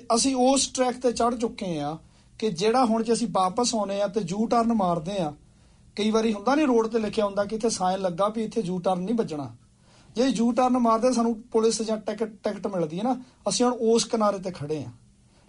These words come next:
ਨਾ ਤੁਹਾ-, ਸਾਡੇ ਤੋਂ ਯੂ ਟਰਨ ਵੱਜਦਾ, ਤੇ ਮੋਹਰੇ ਜਿੱਧਰ ਨੂੰ ਰਸਤਾ ਅਸੀਂ ਅਪਣਾਇਆ ਹੋਇਆ, ਉਹ ਰਸਤਾ ਖੱਡ ਵਾਲਾ ਹੈ ਤੇ ਖੱਡ 'ਚ ਇੱਕ, ਇੱਕ, ਇੱਕ ਨਾ ਇੱਕ ਦਿਨ ਅਸੀਂ ਡਿੱਗਣਾ ਹੀ ਹੈ। ਕੁਛ ਵੀ ਹੋਵੇ, ਡਿੱਗਾਂਗੇ, ਕੋਈ ਸਾਨੂੰ ਬਚਾ ਨਹੀਂ ਸਕਦਾ,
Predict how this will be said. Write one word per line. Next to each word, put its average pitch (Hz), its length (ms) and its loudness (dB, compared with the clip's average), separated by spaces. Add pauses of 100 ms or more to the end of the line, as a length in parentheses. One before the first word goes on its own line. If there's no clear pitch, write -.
ਨਾ 214 180 4
ਤੁਹਾ-, 254 280 2
ਸਾਡੇ 220 300 2
ਤੋਂ 226 140 -2
ਯੂ 190 180 -6
ਟਰਨ 240 200 4
ਵੱਜਦਾ, 202 460 0 (680)
ਤੇ 220 80 4
ਮੋਹਰੇ 247 480 4 (120)
ਜਿੱਧਰ 180 260 -2
ਨੂੰ 247 220 4
ਰਸਤਾ 220 260 0
ਅਸੀਂ 214 200 -2
ਅਪਣਾਇਆ 202 360 2
ਹੋਇਆ, 214 420 2 (500)
ਉਹ 285 180 6
ਰਸਤਾ 240 340 2
ਖੱਡ 190 320 -2
ਵਾਲਾ 160 300 0
ਹੈ 113 120 -14 (500)
ਤੇ 233 180 4
ਖੱਡ 214 280 0
'ਚ 233 100 -6
ਇੱਕ, 233 180 -2
ਇੱਕ, 214 280 -8
ਇੱਕ 226 180 -2
ਨਾ 220 180 2
ਇੱਕ 196 160 -6
ਦਿਨ 185 180 -2
ਅਸੀਂ 180 120 -4
ਡਿੱਗਣਾ 151 320 -4
ਹੀ 143 140 -4
ਹੈ। 110 100 -14 (800)
ਕੁਛ 302 200 2
ਵੀ 320 120 4
ਹੋਵੇ, 175 220 0
ਡਿੱਗਾਂਗੇ, 190 500 -2 (1500)
ਕੋਈ 269 160 4
ਸਾਨੂੰ 254 260 2
ਬਚਾ 202 260 2
ਨਹੀਂ 202 100 -6
ਸਕਦਾ, 135 360 -6